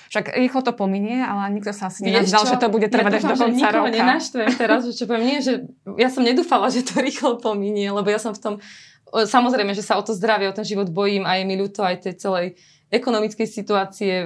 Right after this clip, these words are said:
Speaker 2: vo svete a, a zdravotnej a tak, e, že je to veľmi ťažké. Ale ja som naozaj v tom videla, aj vidím, a teraz, keď je tá druhá vlna, tak to vidím ešte viacej,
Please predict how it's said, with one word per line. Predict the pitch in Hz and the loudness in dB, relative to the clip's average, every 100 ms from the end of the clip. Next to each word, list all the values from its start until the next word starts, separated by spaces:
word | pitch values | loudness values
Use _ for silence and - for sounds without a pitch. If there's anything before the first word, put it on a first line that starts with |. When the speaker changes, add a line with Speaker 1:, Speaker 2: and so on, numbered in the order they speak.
| 175 | -2
Speaker 2:
vo | 185 | -4
svete | 196 196 185 196 | -4 -4 -4 -4
a, | 185 175 170 | -2 -2 -2
a | - | -4
zdravotnej | 185 196 196 185 190 196 180 | -4 0 -2 -2 -6 -6 -6
a | 180 | -6
tak, | 190 214 - | -6 -6 -8
e, | - - 180 - | -8 -4 -4 -6
že | 185 202 | -4 -4
je | |
to | 202 | -2
veľmi | 196 208 | -2 -2
ťažké. | 214 190 - - 180 - - - _ _ - | -4 -6 -6 -8 -8 -12 -20 -20 _ _ -2
Ale | 196 | 0
ja | 202 | 0
som | 208 214 | -2 -2
naozaj | 202 196 208 202 | -2 -2 -6 -6
v | |
tom | 202 | -6
videla, | 185 190 208 185 185 | -6 -4 -2 0 0
aj | 180 185 | 0 -2
vidím, | 202 190 185 185 190 190 _ - | -2 -4 -4 -4 -6 -10 _ -12
a | |
teraz, | 185 214 196 | -2 -2 -2
keď | - | -4
je | 175 196 | -6 -4
tá | |
druhá | 180 185 196 | -6 -4 -2
vlna, | 180 175 | -4 -6
tak | 196 | -8
to | - | -6
vidím | 185 170 185 | -4 -4 -6
ešte | 202 202 214 | -8 -6 -2
viacej, | 180 170 170 190 254 | 0 -2 -2 -6 -6